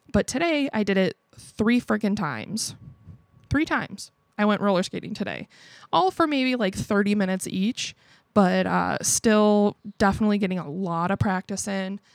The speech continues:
getting a lot better. Um, I kinda chronicle everything on my own, uh, personal Instagram, uh, but I'll probably post a little bit more onto the Fat Girl Jokes podcast Instagram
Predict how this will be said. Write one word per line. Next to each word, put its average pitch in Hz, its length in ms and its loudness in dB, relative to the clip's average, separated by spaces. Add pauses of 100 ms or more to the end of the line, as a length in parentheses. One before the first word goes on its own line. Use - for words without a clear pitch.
(420)
getting 190 200 -2
a 202 60 0
lot 208 320 -2
better. 190 640 2
Um, 202 560 -6
I 214 60 0
kinda 208 280 0
chronicle 190 480 -2
everything 185 520 -2
on 180 560 -2
my 175 360 -2
own, 185 640 0
uh, 175 220 -6
personal 202 400 -4
Instagram, 208 720 -2 (500)
uh, 214 220 -6
but 202 180 -2
I'll 190 100 0
probably 190 520 -2
post - 300 -2
a 208 60 -4
little 190 200 -4
bit 190 160 0
more 185 440 -2
onto 185 600 -2
the 190 140 2
Fat - 260 -4
Girl 185 160 0
Jokes 180 260 -6
podcast 208 560 -2
Instagram 208 680 0